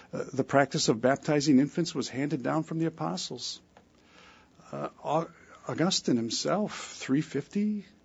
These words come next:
three fifty-three, said that he had never heard of anyone who accepted the Bible as God's word who also rejected infant baptism. Uh, I, I, I find it interesting. Uh,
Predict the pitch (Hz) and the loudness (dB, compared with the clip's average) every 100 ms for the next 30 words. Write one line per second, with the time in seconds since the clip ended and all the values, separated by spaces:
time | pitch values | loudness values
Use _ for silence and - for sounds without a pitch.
0 | _ _ - - - 135 131 143 - 127 | _ _ -20 -16 -4 -4 -2 -6 -4 -4
1 | - 143 160 185 180 - 160 147 139 139 | -2 0 2 2 0 2 4 6 10 10
2 | 127 - - - - 139 165 160 151 175 | 8 -2 -18 -2 4 10 10 10 8 8
3 | 151 185 180 175 175 - - 185 170 139 | 10 10 8 8 6 2 2 2 2 2
4 | 131 147 165 160 151 160 160 139 151 170 | 4 4 6 4 2 2 2 2 2 2
5 | 127 123 139 143 143 131 123 151 151 127 | 2 2 2 2 2 2 2 -2 0 0
6 | 127 - 139 120 143 - - 110 113 104 | 0 0 -2 0 -2 -2 -4 -4 -6 -10
7 | - - - - - - 139 123 117 - | -16 -20 -20 -20 -20 -12 -6 -6 -8 -14
8 | - - - _ _ - - 160 160 160 | -14 -14 -14 _ _ -16 0 2 2 -2
9 | 135 - 175 160 185 - 139 - 110 110 | -4 0 2 2 0 -2 -8 -8 -10 -8
10 | 139 | -10